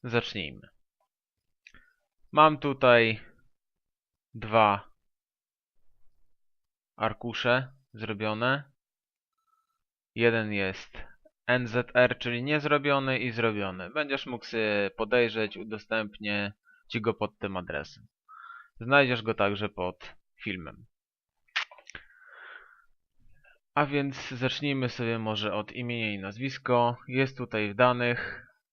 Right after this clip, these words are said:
takie narzędzie jak tekst jako kolumny. I zaznaczymy sobie tutaj typ danych źródłowych rozdzielany, czyli znaki takie jak przecinek czy tabulacja i od-, oddzielają pola. My mamy tutaj spację, więc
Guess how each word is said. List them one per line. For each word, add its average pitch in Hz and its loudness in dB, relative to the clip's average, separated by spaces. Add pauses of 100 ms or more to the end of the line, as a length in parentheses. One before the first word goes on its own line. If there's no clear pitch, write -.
(440)
takie 123 -2
narzędzie 104 -4
jak 95 -2
tekst - -4
jako 98 -10
kolumny. 73 -12 (960)
I 180 -4 (1700)
zaznaczymy 113 -6
sobie 95 -4
tutaj 92 -6 (720)
typ 113 -2
danych 104 -2 (300)
źródłowych 110 -6
rozdzielany, 135 -2 (380)
czyli 120 0 (1300)
znaki 135 0
takie 123 2
jak 101 -2
przecinek 143 -4
czy 123 -8
tabulacja 113 2
i 113 0
od-, 107 -6
oddzielają 104 0
pola. 85 -10
My 151 -8
mamy 139 0
tutaj 110 -6
spację, 101 0
więc - -14